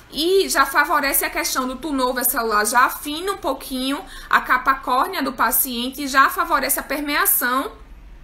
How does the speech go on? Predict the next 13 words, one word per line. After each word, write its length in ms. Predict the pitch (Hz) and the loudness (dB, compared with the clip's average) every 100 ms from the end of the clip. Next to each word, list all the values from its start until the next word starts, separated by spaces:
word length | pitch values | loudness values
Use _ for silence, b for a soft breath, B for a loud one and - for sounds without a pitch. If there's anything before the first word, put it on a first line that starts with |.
| - | -14
dos 260 | 294 262 269 | -4 0 2
ativos 440 | 330 330 294 370 | 2 0 -4 -4
que 80 | 269 | -2
vocês 300 | 330 330 - | -2 -2 -2
vão 180 | 285 285 | -2 -2
utilizar 440 | 349 330 277 247 | -2 -2 0 0
no 160 | 277 285 | 0 -4
home 200 | 302 403 | -4 -6
care. 300 | - - - B B - | -4 -6 -8 B B -12
Então, 300 | 233 269 262 | -2 0 2
é 60 | |
interessante, 760 | 277 302 285 285 - 294 381 440 | 0 -2 -2 0 0 0 -2 0
sim, 420 | 440 302 262 285 | 0 0 -2 -4